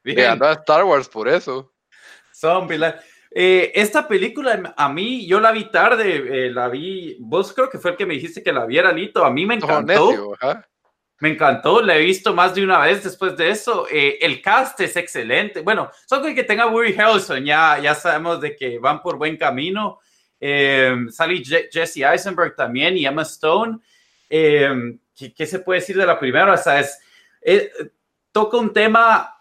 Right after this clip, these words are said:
Speaker 1: probablemente ya, ya, o sea, que... que
Speaker 2: Trilladísimo.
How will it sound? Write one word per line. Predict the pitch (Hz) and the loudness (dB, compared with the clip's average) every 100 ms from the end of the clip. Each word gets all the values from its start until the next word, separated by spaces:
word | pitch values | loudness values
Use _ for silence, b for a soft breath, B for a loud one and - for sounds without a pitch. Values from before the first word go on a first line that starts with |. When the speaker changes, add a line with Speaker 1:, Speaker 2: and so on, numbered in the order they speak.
| _ _ _ - | _ _ _ -4
Speaker 1:
probablemente | 151 147 190 214 214 190 135 | 2 2 2 0 -2 -2 0
ya, | 143 170 190 180 143 - _ | 2 4 4 4 2 -4 _
ya, | 151 151 160 185 160 | -2 2 4 4 0
o | 123 | -4
sea, | 151 139 135 | -4 -4 -4
que... | 135 123 - | -12 -12 -12
que | 135 127 120 117 | -10 -8 -8 -4
Speaker 2:
Trilladísimo. | 135 120 107 120 160 - 95 95 | -2 0 0 -2 -4 -8 -14 -16